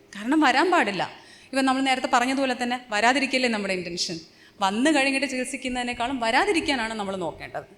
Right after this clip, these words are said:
അതാണ് രണ്ടാമത്തെ കാര്യം. ഇനി മൂന്നാമത്തത്, നമുക്കൊക്കെ ഒരു ചിന്തയുണ്ട്, "എന്തായാലും സ്ട്രോക്ക് വന്നു, ഒരു ഭാഗം കുഴഞ്ഞു,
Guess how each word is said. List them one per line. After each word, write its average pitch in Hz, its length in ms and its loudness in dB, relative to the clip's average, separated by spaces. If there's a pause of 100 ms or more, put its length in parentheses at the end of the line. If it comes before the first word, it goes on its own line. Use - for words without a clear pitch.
(280)
അതാണ് 247 260 0
രണ്ടാമത്തെ 277 460 4
കാര്യം. - 240 -12 (800)
ഇനി 320 140 4
മൂന്നാമത്തത്, 285 760 8 (640)
നമുക്കൊക്കെ 330 260 2
ഒരു 311 80 2
ചിന്തയുണ്ട്, 202 540 0 (320)
"എന്തായാലും 185 360 -2
സ്ട്രോക്ക് 240 340 -2
വന്നു, 247 240 -2 (160)
ഒരു 226 100 0
ഭാഗം 240 240 0
കുഴഞ്ഞു, 240 360 0